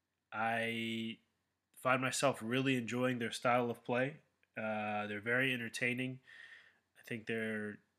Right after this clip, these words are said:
they pass the ball really well, especially in the midfield. I think that they, uh, play a really, really entertaining brand. If I were to, to pick of all the regions of the world that, that the teams that play the most entertaining brand for me,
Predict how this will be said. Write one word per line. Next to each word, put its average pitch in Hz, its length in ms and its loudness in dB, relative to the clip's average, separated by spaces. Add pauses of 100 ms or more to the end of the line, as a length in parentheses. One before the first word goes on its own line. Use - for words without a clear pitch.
(220)
they 107 60 -10
pass 131 280 2
the - 80 -6
ball 120 160 0
really 120 200 0
well, 120 160 0
especially 120 920 0 (440)
in 107 140 -6
the 107 60 -6
midfield. 107 540 -6
I 98 120 -8
think 107 240 -12
that 101 160 -14
they, 98 440 -6 (180)
uh, 98 120 -12 (100)
play 120 120 -2
a 107 100 -2
really, 110 260 -4
really 104 480 -6
entertaining 113 580 -4
brand. 104 260 -6
If - 120 -6
I 120 80 4
were 117 140 2
to, 104 220 -8 (680)
to 123 100 -8
pick 120 300 0
of 113 120 -4
all 113 140 0
the 104 100 -4
regions 107 400 -6
of 107 60 -6
the 104 80 -6
world 107 320 -4
that, 101 180 -6 (140)
that 104 140 -10 (120)
the 101 160 -10
teams 104 320 -8
that 107 140 -8
play 110 180 -6
the 104 80 -10
most 104 240 -8
entertaining 107 520 -8
brand 107 280 -6
for 104 100 -10
me, 107 280 -6